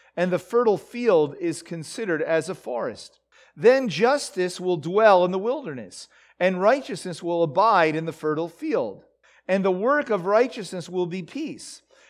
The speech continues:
and the service of righteousness quietness and confidence forever. Then my people will live in a peaceful habitation, and the secure dwelling and undisturbed resting place."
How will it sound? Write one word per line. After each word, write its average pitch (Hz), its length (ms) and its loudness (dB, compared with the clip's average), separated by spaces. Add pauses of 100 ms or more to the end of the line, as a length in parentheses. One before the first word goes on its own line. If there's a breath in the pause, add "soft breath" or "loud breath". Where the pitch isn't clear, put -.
(120)
and 185 120 0
the 185 100 2
service 262 500 -6
of 175 140 -4
righteousness 160 560 -4
quietness 202 960 -2 (440 soft breath)
and 180 240 -4
confidence 175 800 -2 (220 soft breath)
forever. 190 800 0 (220 soft breath)
Then 226 320 2
my 208 200 2
people 220 480 -2
will 180 200 2
live 233 200 -2
in 190 60 0
a 165 80 -4
peaceful 196 600 -8
habitation, 190 920 -8 (320 soft breath)
and 185 140 0
the 202 60 -2
secure 202 460 -2
dwelling 185 760 0
and 180 280 -4
undisturbed 175 840 -6
resting 190 500 -10
place." 87 560 -16